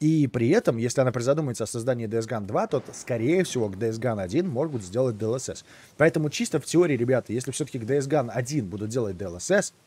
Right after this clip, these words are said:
то, скорее всего, выйдет Days Gone два. Я бы, честно сказать, был рад очень увидеть Days Gone два, потому что игра, ну, блин, это та игра, ради которой стоило покупать PlayStation четыре. Она реально офигенная. Я понимаю, что она далеко не всем нравится, но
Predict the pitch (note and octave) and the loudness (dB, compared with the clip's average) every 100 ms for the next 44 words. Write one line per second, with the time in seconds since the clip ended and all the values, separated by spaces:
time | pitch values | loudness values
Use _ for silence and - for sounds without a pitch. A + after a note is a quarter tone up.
0 | _ _ _ _ A#2 - A2 D3+ B2+ G#2 | _ _ _ _ -8 -4 0 2 0 -2
1 | A2+ G2 F#2+ F#2+ F#2 E2+ C#2+ - E3+ A3 | -4 -6 -6 -6 -8 -10 -12 0 2 2
2 | G#3 G3 E3 D#3+ B2 C3 C3+ A#2+ F#2+ - | -2 -4 0 0 2 0 2 0 -2 -8
3 | G2 G#2+ F#2 G2 F#2+ G#2 A2 G#2+ - G#2 | -6 -6 -6 -8 -6 -6 -4 -6 -6 -8
4 | A2 A2 G#2 D#3 B2+ D#3 - - - C3+ | -8 -6 -2 0 -2 -6 -10 -20 -8 2
5 | F3+ A#2+ D3 F3+ - D#3+ C3 A#2 E3 D#3+ | 2 2 0 -2 2 2 2 2 2 2
6 | A2 A2+ A2 C#3 - C3 D3 A#2 - F#2+ | 0 -4 -2 -2 0 2 2 2 -4 -10
7 | - B2 A2 G2 A2+ G#2+ G#2 - G#2 G#2 | -4 -4 -4 -6 -4 -6 -8 -10 -6 -6
8 | - _ _ _ _ _ _ _ _ _ | -6 _ _ _ _ _ _ _ _ _
9 | C3+ D3 D3 D#3 C#3+ G#2+ A2 A2+ F2+ E2 | -2 4 6 6 6 0 -4 -4 -4 -4
10 | C3+ G#3 C4 - C#3 B2 C3+ D3 C#3 - | -4 -2 -2 0 0 0 2 2 0 0
11 | A2 F#2 B2+ F3+ D3 - F#2+ A2 A2+ | -2 2 2 2 0 -4 -6 -4 -6